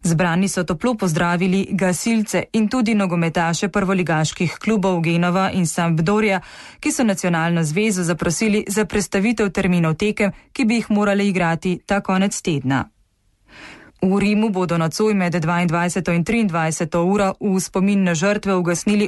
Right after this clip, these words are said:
osvetlitev več znamenitosti. Med drugim bosta v temo odeta Kolosej in Fontana Trevi. Razlog za katastrofo preiskovalci še ugotavljajo.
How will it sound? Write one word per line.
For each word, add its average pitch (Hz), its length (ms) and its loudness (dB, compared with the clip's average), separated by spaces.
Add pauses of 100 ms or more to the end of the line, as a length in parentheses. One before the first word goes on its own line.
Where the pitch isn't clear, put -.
osvetlitev 202 760 0
več 175 320 0
znamenitosti. 180 920 2 (480)
Med 190 200 2
drugim 180 340 2
bosta 170 380 0
v 165 60 -2
temo 214 340 2
odeta 190 400 0
Kolosej 214 680 0
in 214 160 0
Fontana 160 500 0
Trevi. 143 460 -2 (1160)
Razlog 180 480 0
za 214 140 0
katastrofo 214 640 -2
preiskovalci 185 800 -2
še - 240 -2
ugotavljajo. 165 720 0